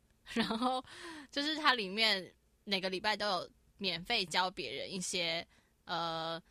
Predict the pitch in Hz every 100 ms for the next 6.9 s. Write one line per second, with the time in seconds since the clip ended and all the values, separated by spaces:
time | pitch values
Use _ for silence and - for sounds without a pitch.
0 | _ _ _ 196 185 180 175 175 180 -
1 | _ _ _ 233 220 185 - - 208 135
2 | - - 220 233 226 214 185 185 180 185
3 | 185 196 190 175 147 156 - 170 - 151
4 | 151 160 165 - - 160 165 170 - -
5 | 127 80 107 - 175 214 214 - _ _
6 | - 226 240 240 220 220 208 202